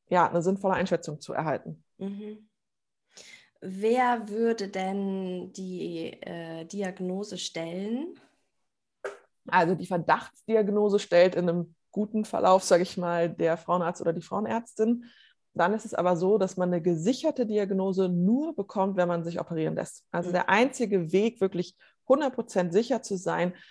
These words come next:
Speaker 1: ist eine Laparoskopie zu machen, also eine Bauchspielung. Das heißt, man hat diese drei oder vier kleinen Einstiche am Bauch,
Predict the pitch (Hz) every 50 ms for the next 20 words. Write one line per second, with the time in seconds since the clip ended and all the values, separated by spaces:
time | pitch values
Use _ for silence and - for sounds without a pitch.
0 | - _ _ _ _ - 190 185 - - 180 170 165 170 - 190 170 - - -
1 | - - 262 269 - - 196 175 185 185 165 165 165 156 165 160 160 160 160 160
2 | 160 180 190 214 - - - 202 190 190 185 180 170 165 - 170 160 - - 165
3 | 165 165 175 160 - - 156 165 160 165 - 156 170 175 170 170 - - _ _
4 | _ _ - - 165 165 160 - 202 190 196 - - 190 180 208 214 214 208 -
5 | 202 202 214 214 - - - 202 - 202 - 170 170 180 190 214 220 226 233 -